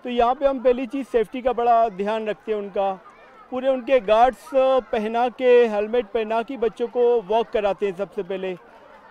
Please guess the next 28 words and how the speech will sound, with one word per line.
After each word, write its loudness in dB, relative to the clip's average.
जब -2
walk 2
करना 0
आ 4
जाता 2
है 2
तो -2
हम -4
थोड़ा 4
speed -6
पे 6
काम -2
करते -2
हैं, -2
Speed -12
थोड़ा 0
थोड़ा 2
learn 0
करते -4
हैं, -4
learn -6
कराते -4
हैं, -6
थोड़ा -6
थोड़ा -6
speed -12
बढ़ती -8
है 0